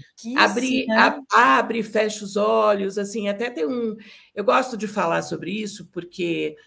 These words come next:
Speaker 2: quando a Maria começou a postar no Twitter que ia sair o livro,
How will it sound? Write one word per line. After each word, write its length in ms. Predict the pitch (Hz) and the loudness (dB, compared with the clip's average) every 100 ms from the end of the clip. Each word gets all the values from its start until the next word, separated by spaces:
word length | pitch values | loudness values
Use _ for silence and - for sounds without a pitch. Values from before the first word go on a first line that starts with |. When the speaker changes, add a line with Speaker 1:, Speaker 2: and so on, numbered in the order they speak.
| _ _ | _ _
Speaker 2:
quando 200 | 220 233 | 2 2
a 60 | |
Maria 380 | 220 190 196 214 | 2 0 2 0
começou 420 | 202 185 170 190 | 2 -2 -2 -2
a 40 | 165 | -2
postar 380 | 156 - 165 156 | -2 -2 -2 -2
no 120 | 151 | -4
Twitter 720 | 151 156 196 196 170 156 139 | -6 -6 -4 -6 -6 -8 -8
que 300 | 139 135 135 | -8 -6 -2
ia 100 | 143 | -4
sair 340 | 143 156 147 143 | -4 -6 -6 -6
o 60 | |
livro, 600 | 139 185 214 202 151 135 | -8 -6 -6 -6 -10 -12